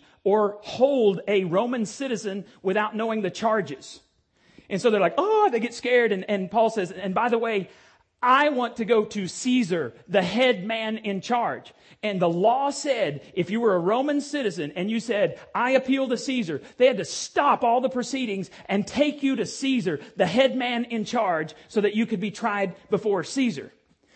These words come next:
So they said, "Gotta send you to Rome." They put him on a ship. He takes off for Rome. In the midst of this travel, they get into the storm of the century, and they're lost at sea for two weeks.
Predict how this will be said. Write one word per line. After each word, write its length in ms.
So 280
they 120
said, 260
"Gotta 180
send 220
you 60
to 60
Rome." 360
They 80
put 180
him 100
on 120
a 40
ship. 420
He 120
takes 340
off 220
for 80
Rome. 340
In 160
the 80
midst 400
of 120
this 220
travel, 580
they 140
get 160
into 300
the 140
storm 640
of 220
the 80
century, 680
and 160
they're 160
lost 500
at 120
sea 300
for 180
two 240
weeks. 500